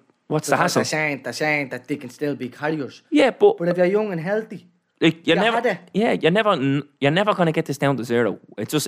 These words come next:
Speaker 1: it's impossible. It's a fairy tale. We're not gonna get down to zero cases.
Speaker 2: Did, uh,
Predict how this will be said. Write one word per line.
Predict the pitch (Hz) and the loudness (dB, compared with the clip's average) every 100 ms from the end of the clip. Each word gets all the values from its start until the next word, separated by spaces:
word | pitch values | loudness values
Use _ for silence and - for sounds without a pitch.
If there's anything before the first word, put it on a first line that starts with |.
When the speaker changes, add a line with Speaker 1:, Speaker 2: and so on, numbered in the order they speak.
| - | -2
Speaker 1:
it's | 120 | 0
impossible. | 123 139 165 - 101 - | 2 2 -2 -2 -8 -6
It's | 113 - | -6 -4
a | |
fairy | - 139 156 139 | 2 4 4 4
tale. | 113 104 | 0 0
We're | 120 | 0
not | 156 | -2
gonna | - 139 | -4 -6
get | 127 | -2
down | 131 104 | -2 -2
to | |
zero | 120 120 110 | -2 0 0
cases. | 110 120 - - _ _ _ _ - | -2 -4 -6 -18 _ _ _ _ 0
Speaker 2:
Did, | 156 | 0
uh, | 143 | 2